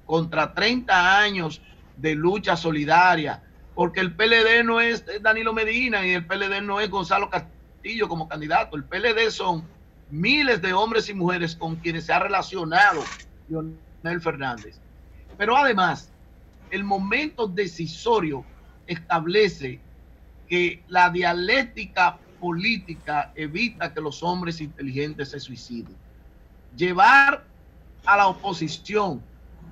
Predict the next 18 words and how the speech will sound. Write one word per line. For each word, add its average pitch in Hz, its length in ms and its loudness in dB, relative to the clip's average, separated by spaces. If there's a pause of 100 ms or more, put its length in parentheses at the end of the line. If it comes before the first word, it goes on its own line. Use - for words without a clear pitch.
(140)
a 185 160 6
la 185 120 6
gente 240 500 -4
con 220 200 -2
la 202 180 2
que 185 100 -6
tú 233 240 -14
cuentas 247 400 -2
para 208 200 2
reconstruir 202 1000 -2
tu 247 120 -8
liderazgo, 214 640 0 (400)
sería 208 440 0
el 226 80 4
acto 240 260 2
de 214 100 2
suicidio 208 520 -4
político 165 560 -10